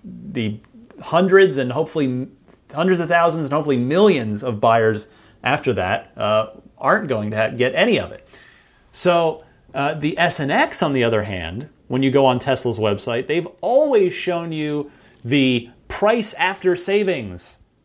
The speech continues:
in the biggest, boldest font possible in order to make the cars appear a bit cheaper,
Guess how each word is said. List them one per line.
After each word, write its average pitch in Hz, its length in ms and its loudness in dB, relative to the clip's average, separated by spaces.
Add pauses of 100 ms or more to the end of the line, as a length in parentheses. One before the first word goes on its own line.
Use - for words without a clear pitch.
(100)
in 147 120 -4
the 135 80 0
biggest, 156 600 2
boldest 135 440 2
font 120 380 -2
possible 175 640 0 (680)
in 151 100 -4
order 151 160 4
to 147 60 2
make 143 180 0
the 131 80 0
cars 123 520 2 (360)
appear 127 360 2
a 113 40 4
bit 107 220 -2
cheaper, 120 540 -2